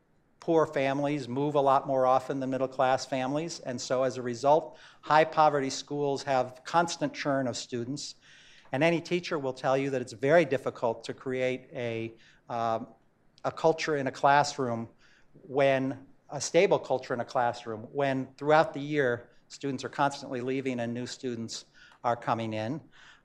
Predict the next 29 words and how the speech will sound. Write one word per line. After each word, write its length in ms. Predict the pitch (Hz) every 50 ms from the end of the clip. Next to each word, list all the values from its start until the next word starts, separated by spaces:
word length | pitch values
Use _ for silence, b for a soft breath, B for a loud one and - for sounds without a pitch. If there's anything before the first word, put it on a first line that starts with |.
| _ -
Um, 360 | 139 127 127 123 123 127 127 - - - -
and 180 | 170 160 160
third, 420 | - 208 226 233 226 214 202 - - -
as, 220 | 165 151 147 135
as 200 | - 156 143 131
Mike 220 | 143 160 175 190 -
alluded 380 | 180 147 147 143 131 127 127 -
to, 340 | - - 131 123 120 117 - -
y-, 100 | - - - - - -
you 60 | 151
know, 80 | 139 120
students, 640 | 113 - - - 180 208 196 190 180 - - - - B B B B B _ _ _ _ _
uh, 180 | 151 143 135 - - - - _ _ _ _ _ _ _ _ _ -
kids 340 | - 214 214 170 - -
come 300 | - - - 185 180 180
into 260 | 175 165 165 160 143 -
kindergarten 680 | - - 185 196 175 123 127 110 107 - 101 98 - - b b b b b b b _
with 440 | - 131 147 143 143 135 123 - - - _ _ _ _ _ _ _ 143
varying, 640 | 123 123 165 175 196 196 180 160 143 135 135 135 -
uh, 340 | 139 139 131 123 120 120 123 - - - _ _ _ _ _ _ _ _ _ - 214
degrees 580 | 214 - 127 147 160 170 175 170 156 139 - 143
of, 260 | 131 123 113 113 - - -
uh, 500 | - 131 123 117 117 110 - - 110 117 - - _ _ _ _ _ -
academic 500 | 156 151 - 143 156 151 151 147 147 147
achievement. 640 | 127 - - - 180 170 156 139 123 117 - -
Um, 280 | 143 131 123 123 220 135
and 220 | - 151 139 135 139
if 240 | 147 156 147 -
you 240 | 139 139 139 - -